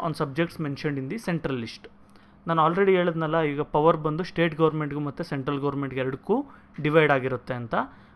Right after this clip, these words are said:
ಆ ರೀತಿ ಇವ್ರ ಅಧಿಕಾರದ ವ್ಯಾಪ್ತಿಗೆ ಏನ್ ಬರುತ್ತೆ, ಇವರ ಒಂದು ಲಿಸ್ಟ್‌ಗೆ ಏನ್ ಬರುತ್ತೆ, ಸೆಂಟ್ರಲ್ ಲಿಸ್ಟ್‌ಗೆ, ಅದಕ್ಕೆ ರಿಲೇಟೆಡ್, ಆ, ಬಗ್ಗೆ ಲಾಗಳನ್ನ ಇವರು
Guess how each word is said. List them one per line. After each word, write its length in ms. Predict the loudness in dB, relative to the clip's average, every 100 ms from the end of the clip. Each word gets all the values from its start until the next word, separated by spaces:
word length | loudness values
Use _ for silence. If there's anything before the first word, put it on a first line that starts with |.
| -2
ಆ 100 | 0
ರೀತಿ 300 | 0 -4 -8
ಇವ್ರ 300 | -2 2 6
ಅಧಿಕಾರದ 540 | 4 4 2 2 0
ವ್ಯಾಪ್ತಿಗೆ 600 | -2 -2 0 0 0 -2 0
ಏನ್ 180 | 0
ಬರುತ್ತೆ, 340 | 0 -2 -6 -14 -10
ಇವರ 220 | -8 -4 -2
ಒಂದು 240 | -2 -4
ಲಿಸ್ಟ್‌ಗೆ 360 | -6 -8 -6 -4
ಏನ್ 160 | -2
ಬರುತ್ತೆ, 300 | -4 -8 -12
ಸೆಂಟ್ರಲ್ 360 | -10 -8 -6 -6
ಲಿಸ್ಟ್‌ಗೆ, 540 | -8 -6 -4 -6 -8 -20 -20 -12 0
ಅದಕ್ಕೆ 340 | 2 2 0
ರಿಲೇಟೆಡ್, 460 | 2 2 2 0 2
ಆ, 300 | 0 0 -4
ಬಗ್ಗೆ 460 | -2 -2 -2 -2
ಲಾಗಳನ್ನ 520 | -2 6 8 8 2 0
ಇವರು 300 | 0 0